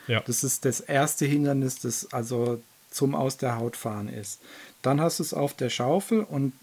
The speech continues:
Speaker 2: hoffentlich kriegst du's von der Schaufel auch wieder runter. Und wenn du's dann in den Ofen reinschiebst und die Pizza macht halt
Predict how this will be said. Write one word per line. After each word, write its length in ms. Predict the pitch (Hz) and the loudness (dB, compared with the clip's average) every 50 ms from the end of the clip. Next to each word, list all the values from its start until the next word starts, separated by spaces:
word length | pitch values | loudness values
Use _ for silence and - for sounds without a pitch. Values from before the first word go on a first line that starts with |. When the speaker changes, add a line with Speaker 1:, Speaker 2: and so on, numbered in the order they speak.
| - - - | -12 -4 0
Speaker 2:
hoffentlich 460 | 156 170 - - 175 160 - 165 - | 2 2 2 2 0 -2 -2 -6 -6
kriegst 260 | - - 170 - - | -4 -6 -4 -4 -4
du's 120 | 160 147 - | -6 -6 -6
von 220 | - - 135 139 | -4 -4 -2 -2
der 120 | 139 135 127 | -2 -4 -4
Schaufel 440 | - 135 131 143 165 175 - - 170 | -4 -2 -2 -2 -2 -2 -4 -6 -6
auch 220 | - 147 135 - - | -6 -6 -8 -6 -4
wieder 160 | 135 131 127 | -2 0 0
runter. 540 | 120 117 131 143 165 180 - 196 202 214 214 - - - - - - - - - | 0 0 0 -2 -2 0 0 0 2 0 0 -2 -8 -20 -18 -18 -20 -20 -10 -4
Und 180 | 143 135 131 127 | 0 0 2 2
wenn 120 | 143 143 147 | 0 -2 -2
du's 140 | 139 - | -2 -2
dann 160 | - 147 139 139 | 0 2 2 2
in 100 | 135 127 | 2 2
den 140 | 127 127 - | 0 0 2
Ofen 280 | - 147 143 - 151 | 2 2 2 2 0
reinschiebst 600 | 131 - 143 151 170 185 - - 185 180 - - 160 | 0 2 2 2 2 0 0 0 -2 -2 -2 -2 -4
und 140 | 147 131 131 | -4 -4 -6
die 80 | 131 | -6
Pizza 380 | - - 170 165 - - 143 139 | -4 -4 -4 -4 -2 -2 -2 0
macht 280 | 135 135 131 - - | 0 -2 -2 -2 -2
halt 180 | 147 131 127 | -2 -2 -2